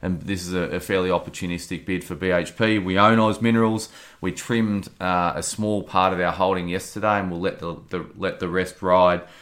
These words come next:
uh, to see how this, um, plays out.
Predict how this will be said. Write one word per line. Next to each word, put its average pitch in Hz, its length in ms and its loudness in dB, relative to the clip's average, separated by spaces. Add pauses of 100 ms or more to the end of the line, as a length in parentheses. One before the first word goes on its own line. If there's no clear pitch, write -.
(180)
uh, 92 220 2
to 90 120 -6
see 92 260 -4
how 87 180 0
this, 90 440 -4
um, 90 340 -4 (260)
plays 92 340 0
out. 98 300 2